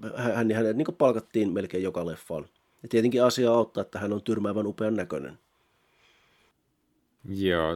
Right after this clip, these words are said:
Speaker 2: James Bond-sarjan yksi näistä maineista on se, että se on naispääosan esittäjille tai naissivun osan esittäjille vaarallinen sarja, että kaikkien muiden urat lähtee nousukiitoon ja sit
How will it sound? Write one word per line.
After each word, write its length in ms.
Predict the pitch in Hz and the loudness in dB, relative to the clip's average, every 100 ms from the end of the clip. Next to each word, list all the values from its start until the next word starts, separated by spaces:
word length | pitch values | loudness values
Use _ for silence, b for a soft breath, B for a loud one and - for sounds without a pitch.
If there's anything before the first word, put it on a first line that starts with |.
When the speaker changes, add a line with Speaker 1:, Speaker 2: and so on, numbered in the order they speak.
| - 110 | -4 -2
Speaker 2:
James 260 | 104 95 | -2 -4
Bond-sarjan 1300 | - 92 87 - _ _ - - 98 87 90 85 82 - | -2 -2 -4 -12 _ _ -12 -6 -4 -4 -2 -2 -2 -4
yksi 260 | 90 - 90 | -6 -4 -6
näistä 460 | 80 - 87 73 - | -6 -4 -4 -4 -6
maineista 720 | 92 92 90 78 71 - - | -4 0 0 -2 -6 -8 -6
on 160 | 69 76 | -6 -6
se, 220 | - 78 | -6 -4
että 200 | 73 - | -6 -8
se 140 | - 73 | -8 -6
on 160 | 71 - b b b b b | -6 -12 b b b b b
naispääosan 800 | 92 90 87 - 71 64 - 69 | -2 0 0 0 -2 -2 -8 -10
esittäjille 520 | 58 - - 76 67 | -10 -12 -8 -8 -8
tai 220 | 69 78 76 | -8 -6 -4
naissivun 600 | 76 76 - 87 80 71 | -4 -4 -4 -2 -4 -6
osan 260 | - 69 | -10 -10
esittäjille 600 | 73 - - 71 69 69 | -10 -12 -10 -8 -8 -6
vaarallinen 680 | 80 73 73 65 65 64 69 | -2 -2 -2 -6 -8 -10 -6
sarja, 360 | 78 71 71 | -4 -2 -4
että 180 | 62 - | -6 -4
kaikkien 420 | - 78 - 73 | -2 -2 -2 -8
muiden 340 | 76 80 73 69 | -4 -4 -4 -8
urat 360 | 76 80 73 | -6 -4 -4
lähtee 360 | 67 69 - 73 | -6 -10 -8 -6
nousukiitoon 920 | 76 76 - - 67 65 62 65 65 - b b b b | -6 -8 -8 -12 -10 -10 -8 -8 -8 -14 b b b b
ja 120 | 73 | -6
sit 400 | 76 76 _ - | -6 -8 _ -20